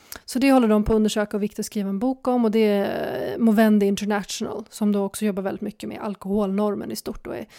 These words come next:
skulle väl säga är, eh, världsexperter på alkoholnorm.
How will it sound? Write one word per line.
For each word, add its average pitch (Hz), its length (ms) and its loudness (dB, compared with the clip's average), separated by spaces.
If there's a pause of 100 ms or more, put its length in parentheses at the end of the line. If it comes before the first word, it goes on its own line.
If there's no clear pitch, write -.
(160)
skulle - 200 2
väl 226 100 4
säga 202 320 2
är, 214 300 -2
eh, - 300 -6
världsexperter - 840 -6
på - 240 -8
alkoholnorm. 208 800 -4